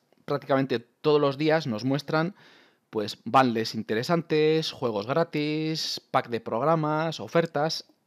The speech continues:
etcétera. La semana pasada fue, o fue, eh, hace unos pocos vídeos, en el vídeo anterior, podéis ver cómo en la página, en esta misma página, veíamos que regalaban un juego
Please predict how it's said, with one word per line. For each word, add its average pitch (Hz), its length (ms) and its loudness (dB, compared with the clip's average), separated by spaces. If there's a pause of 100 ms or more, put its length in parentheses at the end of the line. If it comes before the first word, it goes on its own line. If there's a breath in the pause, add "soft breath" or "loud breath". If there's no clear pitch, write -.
(140)
etcétera. 80 500 -10 (1700 soft breath)
La 117 200 0
semana 185 400 4
pasada 175 320 4
fue, 208 200 4
o 123 160 2
fue, 135 260 2 (500)
eh, - 80 -12 (200)
hace 160 180 0
unos 170 180 4
pocos 160 260 0
vídeos, 175 300 0
en 120 60 -2
el 113 60 -2
vídeo 147 160 2
anterior, 139 480 -2 (800 soft breath)
podéis 165 300 4
ver 185 220 2
cómo 175 440 2 (500)
en 107 220 -6
la 98 100 -2
página, 131 800 0
en 139 100 -4
esta 156 160 -2
misma 147 260 -2
página, 147 520 0
veíamos 180 720 2
que 151 320 -4 (300)
regalaban 123 460 0
un 117 80 -2
juego 147 460 0